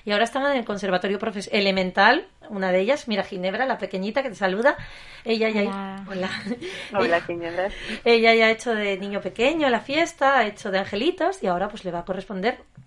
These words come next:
Speaker 1: hacer enanitas también. Bueno, y angelitas va a repetir y enanitas. Y está súper feliz.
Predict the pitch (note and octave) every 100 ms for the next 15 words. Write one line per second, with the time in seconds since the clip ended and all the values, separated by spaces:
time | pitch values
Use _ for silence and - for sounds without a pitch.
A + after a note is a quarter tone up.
0 | - E3+ - F#3+ - G3 F3 F#3 B3+ -
1 | - F3+ F#3 F#3 E3+ E3 F#3 F3+ F#3 F3+
2 | F#3 A3+ F#4+ - - A3 F#3 F3+ E3 G#3
3 | - - - - - G#3+ G#3 C4 E4 C#4
4 | F#3+ F#3 B3+ F#4